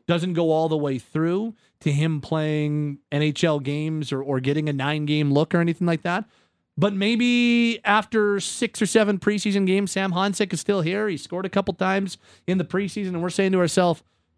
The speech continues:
you know, "Could they? Could they give him a look?" And, and maybe it just makes more sense for them not to, but that's the guy that I'm really interested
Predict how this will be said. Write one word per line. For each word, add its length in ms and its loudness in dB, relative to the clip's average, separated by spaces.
you 60 -8
know, 100 -10
"Could 240 -4
they? 360 -2
Could 200 0
they 140 2
give 240 2
him 100 0
a 60 2
look?" 360 -2
And, 120 2
and 180 0
maybe 220 2
it 60 0
just 200 0
makes 380 -2
more 180 0
sense 300 -2
for 80 -4
them 180 -4
not 320 0
to, 300 2
but 340 0
that's 400 0
the 100 2
guy 300 4
that 100 2
I'm 300 0
really 340 2
interested 640 -2